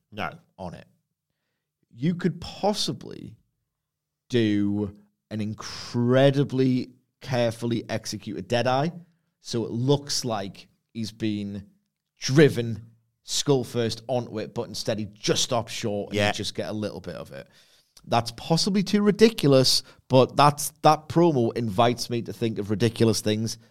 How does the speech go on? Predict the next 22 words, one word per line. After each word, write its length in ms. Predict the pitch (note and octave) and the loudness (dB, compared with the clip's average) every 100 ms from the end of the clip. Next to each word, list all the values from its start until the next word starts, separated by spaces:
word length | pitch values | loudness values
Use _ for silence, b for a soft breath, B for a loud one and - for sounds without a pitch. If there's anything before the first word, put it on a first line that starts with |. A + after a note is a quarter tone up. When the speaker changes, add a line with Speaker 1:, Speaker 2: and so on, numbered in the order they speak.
| - | -8
Speaker 2:
that 140 | - | -4
they 80 | G#2 | -2
are 100 | G2+ | -2
going 240 | G#2+ G#2 G2 | 0 -4 -4
to 100 | F#2 | -2
do 340 | F#2+ F#2+ F#2 _ - | 0 -2 -4 _ -6
in 260 | G#2+ G2 - | -2 -2 -4
this 360 | F#2+ F2 - - | -4 -4 -4 -6
match. 380 | G2 F#2 - B B B B B - | -6 -6 -8 B B B B B -2
So 120 | A#2 | -2
that's 100 | - | 2
one 200 | B2 A#2+ | 0 2
thing 120 | B2 | 0
they 80 | A#2+ | 0
could 140 | - | -6
potentially 480 | - B2 B2+ - B2 | -2 0 0 0 2
do. 340 | B2+ C#3 D#3+ b b b b b b _ _ - | 6 6 6 b b b b b b _ _ 4
Given 440 | D3+ D3+ F3 F3 F2 | 6 6 4 2 -2
that 480 | G#2 C3+ A2 - - | 6 6 6 0 -2
there's 200 | G#2 A2 | -2 2
massive 400 | C3 A#2+ A#2 A2+ | 2 2 -2 0
law, 580 | A#2 B2 A2 G#2 C3+ | 4 4 4 0 -4